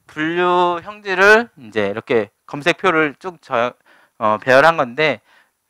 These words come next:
A, B, C 이렇게 가는 거를 이제 병렬식 이제 검색표라고 얘기를 하는데, 어, 김익수 교수님이 쓰신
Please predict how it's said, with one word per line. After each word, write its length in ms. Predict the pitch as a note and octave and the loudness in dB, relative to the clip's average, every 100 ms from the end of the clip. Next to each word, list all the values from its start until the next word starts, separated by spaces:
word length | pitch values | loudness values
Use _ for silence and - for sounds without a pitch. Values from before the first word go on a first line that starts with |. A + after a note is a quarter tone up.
| _ _ - | _ _ 4
A, 300 | D#3+ F#3+ F#3 | 6 6 4
B, 240 | D#3+ C3+ | -2 -4
C 280 | - - D#3 | -6 -12 -10
이렇게 380 | A#2 C#3 - E3 | -8 -8 -2 0
가는 280 | C#3+ C#3 D3 | 2 0 -2
거를 340 | C3 D#3 D#3 | -4 -4 -6
이제 200 | G#2+ G#2+ G2 | -14 -16 -10
병렬식 1000 | C3 D#3+ F#3 F#3+ F3 - A#2 B2 B2 - _ _ _ _ _ _ - | -10 0 2 2 -2 -8 -6 -4 -6 -8 _ _ _ _ _ _ -20
이제 480 | G#2 G#2+ G2 G#2 _ _ _ _ _ _ | -8 -6 -6 -10 _ _ _ _ _ _
검색표라고 720 | - C3+ D#3 - D#3 C#3+ C#3+ | -12 0 0 4 6 6 6
얘기를 240 | A#2 A2+ C3 | 2 0 0
하는데, 640 | F3 D3+ C3+ E3 A#2 G2+ _ _ | 0 0 2 2 0 -10 _ _
어, 540 | A2+ A2 A2 A2 A2+ _ _ _ _ _ _ _ _ _ | -18 -14 -12 -12 -14 _ _ _ _ _ _ _ _ _
김익수 440 | D3 F3 F#3+ A3 | -4 -4 -6 -12
교수님이 680 | F#3+ D3 F3 E3+ D#3+ E3 D#3+ | -12 -12 -12 -14 -12 -10 -12
쓰신 920 | C#3+ - A#3+ A#3 F#3 E3 D#3+ A2+ G#2+ | -12 -6 -6 -4 -6 -6 -8 -10 -14